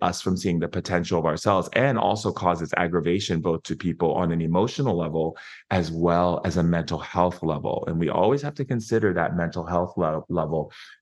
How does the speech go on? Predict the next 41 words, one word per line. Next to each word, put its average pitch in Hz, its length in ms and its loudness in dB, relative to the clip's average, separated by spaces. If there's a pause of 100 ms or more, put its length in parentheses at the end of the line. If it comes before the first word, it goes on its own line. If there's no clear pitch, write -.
because 98 240 2
the 98 80 2
mental 123 340 2
health 104 340 2
that 80 200 -2
I 120 180 6
look 98 280 0
at 82 240 -4
is 87 120 -2
not 104 200 2
the 110 100 -2
same 98 240 0
mental 87 260 -2
health 82 280 -2
that 82 160 -2
everyone 87 360 0
else 90 200 -2
looks 76 180 -8
at 78 140 -2
in 76 100 -4
the 76 80 -2
world. 90 380 2 (440)
People 156 580 2
who 110 180 4
look 110 200 4
at 92 80 0
mental 90 260 0
health 87 260 2 (140)
as 85 220 2
a 82 60 0
whole 92 760 0 (760)
looks 95 300 0
at - 80 4
mental 101 260 0
health 87 460 0
based 85 320 0
upon 87 480 0 (340)
how 104 500 2
your 87 160 2
mind 92 720 2
is - 180 -2